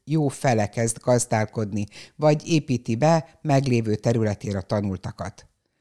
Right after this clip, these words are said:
A permakultúrás farmok száma, a legkisebb kerteket is számolva, néhány száz körül lehet, ami néhány ezrelékét teszi ki az összes körülbelül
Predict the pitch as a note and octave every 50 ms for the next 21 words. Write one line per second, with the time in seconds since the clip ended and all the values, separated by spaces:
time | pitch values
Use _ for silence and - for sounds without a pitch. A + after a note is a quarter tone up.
0 | _ _ _ _ _ - B2+ A#2 - - - G#3 A3+ A#3+ G3+ F3 D3+ - C#3 C3
1 | B2 - A2+ G2+ F2+ - - - - - C3+ C3+ A#2 A2 G2 - - - - D#3
2 | D#3 E3 D3+ D3 C3 B2+ - _ - - _ _ A2 A#2+ C3 D3 D3+ - - A#2+
3 | - - - A2+ - _ - A#2 A#2 G#2+ - - A2 - D3+ - - - - -
4 | - - C3 C#3+ D3 C#3 C3 A#2 A#2 A#2 A2+ - - - _ _ _ A#2 B2 C#3+
5 | D#3 E3+ E3+ C#3+ B2+ A#2 A2+ - - - - G#2 G#2+ - - - - G#2 G#2 G#2
6 | G2+ G2 F#2+ F2+ G#2 G2+ - - - _ _ - - - _ _ _ - D#3+ F3+
7 | G3+ G3+ F#3+ E3+ - - F3 F#3 G3 F#3 F3 D#3 E3 - - F3 F3+ D3 C3+ A2+
8 | A2 A2 G#2 G2+ G2 - - G#2 G#2 _ - A#2+ A#2 - - G2+ - - D#3+ D#3+
9 | D3+ D#3 _ _ _ _ _ - C3+ B2 A#2+ A#2 A#2 - - D#3+ E3+ E3+ - -
10 | C#3+ B2 A#2 - - - - D#3+ D#3+ E3+ C#3+ C#3 C3 C3 B2+ A#2+